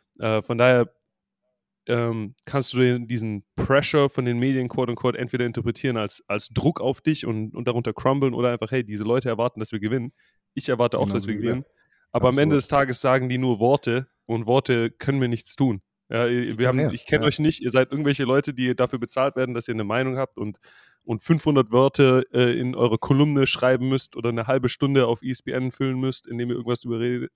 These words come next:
Speaker 1: irgendwas redet.
Speaker 2: Absolut.
Speaker 1: Aber das affectet nicht, wie ich mein, mein Tag approach, wie ich coache und, und wie ich spiele.
Speaker 2: Nice. Nice, sehr geil, Mann. Ja, absolut. Ähm, lass direkt in Themen einsteigen. Ähm, wir haben einige. Ähm,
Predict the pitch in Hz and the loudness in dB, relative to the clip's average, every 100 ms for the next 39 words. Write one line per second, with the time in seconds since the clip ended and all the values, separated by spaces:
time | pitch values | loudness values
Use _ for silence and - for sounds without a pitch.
0 | 123 120 120 113 - 107 113 - 101 98 | 0 0 0 -6 -4 -2 -2 -2 -2 -4
1 | - _ _ _ _ _ _ _ _ _ | -6 _ _ _ _ _ _ _ _ _
2 | 110 117 113 - 131 - 117 120 - 120 | 2 2 0 0 0 0 -2 -2 0 0
3 | 120 - 113 110 107 113 107 123 120 110 | 0 -2 -4 -2 -4 -6 -2 0 0 0
4 | 123 117 - 120 107 - 127 120 - 117 | 0 0 -2 -6 -6 -2 2 2 0 -2
5 | 110 104 101 104 101 104 101 - 110 107 | -2 -4 -6 -8 -6 -4 -6 -6 -4 -6
6 | - _ _ _ _ _ _ _ - - | -6 _ _ _ _ _ _ _ -10 -8
7 | - - - _ 95 101 104 - 120 131 | -10 -12 -20 _ -10 -8 -8 -4 -4 -2
8 | 113 104 98 98 139 - 120 - 123 127 | -2 -4 -8 0 0 0 -6 -8 -6 -6
9 | 120 - - - - - 131 139 139 - | -6 -10 -20 -20 -20 -8 0 2 2 2
10 | 156 165 151 - 156 151 147 147 - 147 | 0 2 0 0 0 0 -2 -2 2 2
11 | 147 120 131 123 120 135 - 151 156 117 | 2 0 0 0 -2 -2 0 2 2 2
12 | 107 98 - 120 120 98 | -4 -6 -4 -4 -2 -6